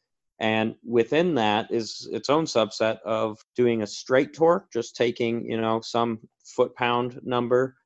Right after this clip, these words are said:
and torquing, or an angle torque where you're measuring the amount of rotation on the bolt.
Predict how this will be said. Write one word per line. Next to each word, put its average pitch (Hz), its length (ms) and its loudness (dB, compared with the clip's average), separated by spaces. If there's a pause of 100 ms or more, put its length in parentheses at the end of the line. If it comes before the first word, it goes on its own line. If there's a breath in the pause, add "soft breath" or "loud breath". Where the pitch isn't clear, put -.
(120)
and 113 100 -4
torquing, 156 560 -2
or 120 160 6
an 117 80 0
angle 151 340 2
torque 101 360 -2
where 113 120 -4
you're 104 340 0 (300)
measuring 120 720 0 (300)
the 120 100 2
amount 113 480 2
of 107 300 -2
rotation 104 600 -2
on 101 260 -4
the 95 80 -6 (140)
bolt. 113 340 0